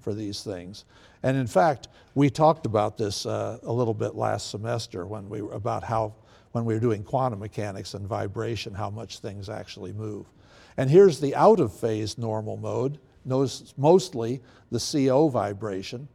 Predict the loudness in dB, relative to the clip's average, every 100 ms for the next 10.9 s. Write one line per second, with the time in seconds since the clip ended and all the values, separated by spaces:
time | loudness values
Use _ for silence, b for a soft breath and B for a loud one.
0 | -4 2 6 4 4 2 0 -4 -6 -4
1 | -4 -2 -2 -2 -6 -14 b b b b
2 | 0 2 2 2 2 2 2 -4 2 2
3 | 2 -4 -6 -6 -2 0 0 -2 -6 -4
4 | -4 -6 -14 -20 -20 _ _ _ _ _
5 | _ _ _ _ -18 -14 -14 -16 _ _
6 | b b b -2 0 -2 -6 -6 -2 0
7 | 0 -2 -6 -6 -10 -8 -4 -2 -4 -2
8 | 2 2 2 -2 0 0 0 -6 -8 -8
9 | -6 -6 -6 -10 -12 -10 -10 -10 -12 -10
10 | -10 -10 -8 -8 -8 -4 -4 -4